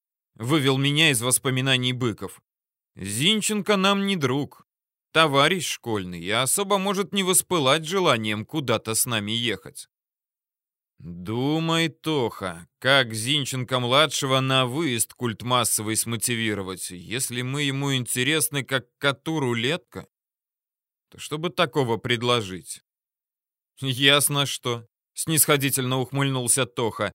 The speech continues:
«На девок он падкий, очень они его интересуют. Молодые и, конечно же, красивые.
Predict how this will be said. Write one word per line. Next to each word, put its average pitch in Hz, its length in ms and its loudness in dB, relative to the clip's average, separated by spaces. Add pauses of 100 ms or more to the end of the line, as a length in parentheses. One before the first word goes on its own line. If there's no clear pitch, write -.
(440)
«На 117 240 -4
девок 135 460 2
он 120 180 -4
падкий, - 680 -6
очень 139 540 -2
они 131 300 2
его 120 520 2 (160)
интересуют. 117 1200 -2 (320)
Молодые 135 800 2
и, 107 40 -2
конечно 117 520 -4
же, 120 100 -6
красивые. 101 800 -2